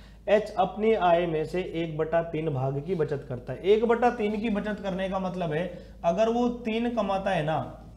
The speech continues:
अगर वो तीन कमाता है ना मेरे भाई, तो तीन में से एक बचाता है, यानी तीन कमाया तो तीन में से एक बचाया। इसका मतलब उसने खर्चा कितने का किया? तो आप कह दोगे, "सर, दो का किया।" भाई, तभी तो ये बराबर आएगा। बोलो, बात समझ में आई कि नहीं आई?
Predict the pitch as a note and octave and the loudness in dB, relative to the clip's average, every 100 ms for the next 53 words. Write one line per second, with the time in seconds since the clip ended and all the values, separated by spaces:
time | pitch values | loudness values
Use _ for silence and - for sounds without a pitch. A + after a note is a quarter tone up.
0 | - - F3 F3+ G#3+ G3+ F3+ G3+ G3+ - | -18 -4 -2 0 0 0 0 0 -2 -6
1 | G3+ G#3+ A3 A3 G#3 F3+ D3+ F3 F#3 E3+ | -2 -2 0 0 2 2 0 0 0 0
2 | E3+ C3+ - - F3+ E3 - F#3+ G#3 F#3+ | 0 -2 -8 -12 -10 -8 -4 -2 -2 -2
3 | F#3 G#3 G#3+ - F#3+ F#3+ D#3+ C#3 C3+ C3 | -4 -4 -6 -4 -4 -2 -2 -2 -4 -2
4 | B2+ B2+ - - E3 F3+ F3 F#3+ G3+ G#3+ | -4 -6 -14 -6 -4 -4 -6 -4 -2 -2
5 | G3+ D#3+ D3 D3 E3+ - - - E3+ E3 | -2 -2 -2 -2 -6 -10 -16 -8 -8 -6
6 | E3+ F#3 G3+ G3 F#3+ G3+ G3+ G3+ F#3+ G3+ | -4 -2 -2 -2 -2 -2 -4 -4 -4 -2
7 | E3+ C#3+ D3 D3+ E3 - - F3 E3+ - | -2 -4 -4 0 -2 -4 -10 -8 -8 -4
8 | A#3 G3 F#3+ G3+ F#3+ G3 G#3 - E3 - | -4 -2 -4 -4 -4 -2 -4 -2 -2 -2
9 | G3 F3+ F3+ F#3 F#3 F3 E3 F3 E3+ E3 | -4 -4 -4 -4 -4 -4 -2 -2 -2 -2
10 | E3 - D#3 D#3+ E3 F#3 D3 D3 D3 D#3+ | -2 -2 -2 -2 -2 -2 -4 -4 -4 -4
11 | C3+ C#3+ D#3+ E3 - D3+ D3+ D3+ C#3+ D3+ | -4 -4 -4 -6 -8 -6 -4 -4 -4 -4
12 | E3 D#3 D#3+ D#3+ D#3+ D#3+ D3+ D3 - - | -4 -4 -4 -4 -4 -4 -6 -10 -16 -20
13 | - - - - - C#3 F3 D#3+ E3 E3 | -20 -20 -20 -14 -6 -2 0 2 0 -2
14 | D#3 D#3+ D#3 C#3 C#3 B2 | -4 -4 -4 -4 -4 -6